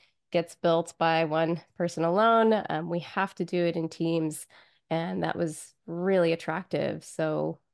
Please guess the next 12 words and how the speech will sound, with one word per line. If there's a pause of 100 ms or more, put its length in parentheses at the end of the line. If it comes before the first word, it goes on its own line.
(140)
um,
that's,
that's
how
I
got (240)
into
studying
civil
engineering, (180)
I
guess.